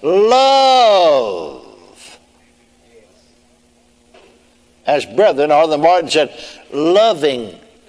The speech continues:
to the brethren." Loving to the brethren. "Be pitiful, be courteous,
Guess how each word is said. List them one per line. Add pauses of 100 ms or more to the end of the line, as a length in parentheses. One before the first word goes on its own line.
(520)
to
the
brethren." (600)
Loving (280)
to
the
brethren. (2250)
"Be
pitiful,
be
courteous,